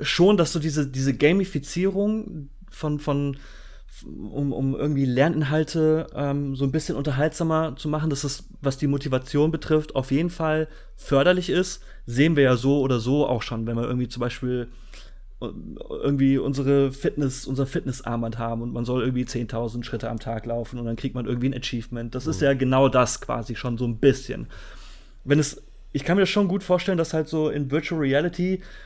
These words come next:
Speaker 1: dass man irgendwie kampfsportmäßig oder kampfkunstmäßig, dass man das auch irgendwie unterhaltsam und motivierend schon abbilden kann. Aber ich glaube, das ist halt irgendwie eher so, so eine Ergänzung dazu,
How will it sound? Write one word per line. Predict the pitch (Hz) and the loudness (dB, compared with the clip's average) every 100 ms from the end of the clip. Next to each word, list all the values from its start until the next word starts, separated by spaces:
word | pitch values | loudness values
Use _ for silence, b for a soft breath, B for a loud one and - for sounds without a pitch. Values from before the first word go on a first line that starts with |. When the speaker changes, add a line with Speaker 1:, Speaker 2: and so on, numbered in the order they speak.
| B | B
Speaker 1:
dass | 139 135 | -6 -2
man | 147 | 0
irgendwie | 139 147 147 139 131 117 - | 2 4 4 2 -2 -6 -6
kampfsportmäßig | 151 156 - 160 147 151 156 151 | -4 -2 0 2 0 0 -2 -2
oder | 131 131 | -2 0
kampfkunstmäßig, | 135 147 - 165 - 151 147 143 - - - - - - - - - - | 0 -4 -2 -4 0 0 2 -2 -4 -14 -18 -18 -18 -18 -18 -18 -16 -6
dass | 123 - - | -6 -6 -8
man | 131 131 | -2 0
das | 135 131 | 2 2
auch | 143 135 - | 0 0 0
irgendwie | 143 139 135 143 - - - | 2 4 2 0 -6 -12 -6
unterhaltsam | 135 135 139 151 156 143 | -4 0 0 2 0 0
und | 135 - | -2 -2
motivierend | 143 143 135 147 147 139 - B B B B B | -4 -2 0 2 0 -2 -12 B B B B B
schon | - 160 170 - - | -4 0 0 -2 0
abbilden | 151 - 190 185 | 2 4 4 4
kann. | - 165 180 - | 0 -2 -4 -4
Aber | - 131 | -2 0
ich | |
glaube, | 143 143 139 139 | 2 2 2 0
das | - 131 | -2 -2
ist | 151 - - | -4 -4 2
halt | 143 | 2
irgendwie | - 147 147 | 2 2 2
eher | 147 135 131 | 4 4 4
so, | 131 127 131 B | 4 2 0 B
so | - | 0
eine | 127 | 0
Ergänzung | 131 113 139 165 - 151 131 | 0 4 2 2 -2 0 2
dazu, | 131 135 - 120 117 | 2 2 -2 -6 -8